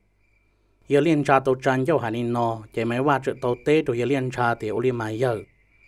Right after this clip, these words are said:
Có trắng tia, chế ta kỳ nó giờ liên tra tới tàu một hai trừ máy va chỉ là hai tia. Ô li chả nhá nè, nếu họ chỉ số nè tụi mình xài máy va nó cá kia lì thia.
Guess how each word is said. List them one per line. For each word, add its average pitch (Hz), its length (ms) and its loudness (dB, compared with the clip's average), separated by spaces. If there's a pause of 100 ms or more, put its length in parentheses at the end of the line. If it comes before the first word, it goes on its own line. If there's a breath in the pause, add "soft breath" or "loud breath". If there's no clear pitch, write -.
(280 soft breath)
Có 131 140 2
trắng 170 340 2
tia, 139 360 0
chế 113 100 0
ta 127 200 0
kỳ 120 200 -4
nó 123 100 0
giờ 123 160 2
liên 131 260 2
tra 120 220 0
tới 160 200 0
tàu 123 100 0
một 110 140 -2
hai 104 240 -4
trừ 117 180 -4
máy 113 180 -4
va 135 200 2
chỉ 113 160 -4
là 117 100 0
hai 101 120 -6
tia. 101 260 -6 (920 soft breath)
Ô 147 100 4
li 139 80 6
chả 135 180 0
nhá 147 240 4
nè, 160 240 4
nếu 151 160 2
họ 139 100 2
chỉ 107 160 -8
số 143 260 2
nè 156 120 2
tụi 123 160 -2
mình 123 180 -2
xài 107 160 -4
máy 113 160 -4
va 139 180 0
nó 113 200 -2
cá 147 260 2
kia 196 200 4 (300)
lì 127 220 -2
thia. 127 220 -2